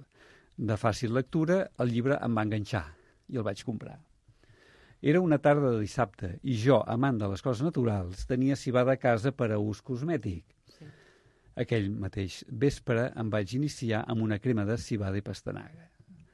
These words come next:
Speaker 1: Han passat més de deu anys i entre setmana menjo civada tres cops al dia. Fins i tot he arrossegat el meu home, que des de fa mig any és insulino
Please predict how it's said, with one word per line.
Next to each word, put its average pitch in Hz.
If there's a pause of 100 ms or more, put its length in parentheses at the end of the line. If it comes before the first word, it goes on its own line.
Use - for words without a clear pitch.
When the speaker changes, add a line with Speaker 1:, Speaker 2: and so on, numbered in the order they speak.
(380)
Speaker 1:
Han 135
passat 120
més 107
de 107
deu 143
anys 107
i 127
entre 120
setmana 120
menjo 117
civada 110
tres 107
cops 90
al 90
dia. 76 (480)
Fins 127
i 160
tot 120
he 139
arrossegat 117
el 113
meu 117
home, 117
que -
des 95
de 101
fa 107
mig 117
any 101
és 110
insulino 107